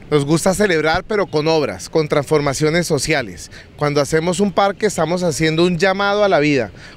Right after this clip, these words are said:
un llamado a la juventud para que encuentre los mejores momentos, un llamado a la familia para que se una, a los deportistas para que disfruten y a una comuna tan especial como la Comuna cuatro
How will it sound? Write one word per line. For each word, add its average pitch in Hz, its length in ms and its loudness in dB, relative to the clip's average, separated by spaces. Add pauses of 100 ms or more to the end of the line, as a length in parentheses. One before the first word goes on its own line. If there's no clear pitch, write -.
un 139 100 -4
llamado 175 640 0 (280)
a 160 120 -2
la 160 80 -2
juventud 147 640 -2
para 175 240 0
que - 120 -6
encuentre 156 400 -2
los 180 140 -2
mejores 160 460 0
momentos, 147 580 -2
un 127 100 -8
llamado 156 340 2
a 175 40 2
la 170 100 0
familia 156 500 -2
para 165 200 0
que 143 140 -6
se 131 180 -2
una, 147 320 0 (300)
a 147 80 2
los 147 160 2
deportistas 151 720 -2
para 160 180 0
que 151 140 -2
disfruten 156 580 2 (320)
y 165 120 2
a 151 100 0
una 170 180 -6
comuna 175 580 -2 (140)
tan 160 160 0
especial 147 460 0
como 180 180 -4
la 175 100 2
Comuna 143 360 -4
cuatro 180 420 -2